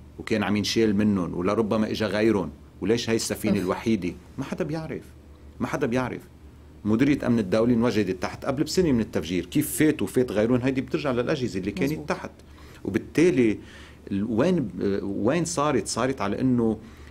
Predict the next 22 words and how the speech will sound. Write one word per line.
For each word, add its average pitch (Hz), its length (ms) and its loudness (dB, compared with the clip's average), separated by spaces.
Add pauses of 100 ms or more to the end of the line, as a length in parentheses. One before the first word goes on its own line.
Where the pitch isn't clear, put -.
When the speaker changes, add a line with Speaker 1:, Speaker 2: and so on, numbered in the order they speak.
(640)
Speaker 1:
أينما، 139 480 2
يعني، 95 360 -2 (240)
أيمتين 160 360 2
انكشف - 760 -2 (100)
وجود 101 380 2
النترات 95 520 -2
بالعنبر 85 380 -4
رقم 85 140 -8
اثناعش، - 480 -12 (380)
لما 117 180 4
بلشت 156 500 2
تنتهي 127 580 2 (380)
المعارك، 117 640 2 (280)
آه، 107 200 0
على 117 240 0
الحدود 110 420 0
الشرقية 107 800 0
بين 107 340 0
المقاومة 104 840 0
والجيش 101 600 0
وبين 101 300 0
الإرهابيين، 90 880 -6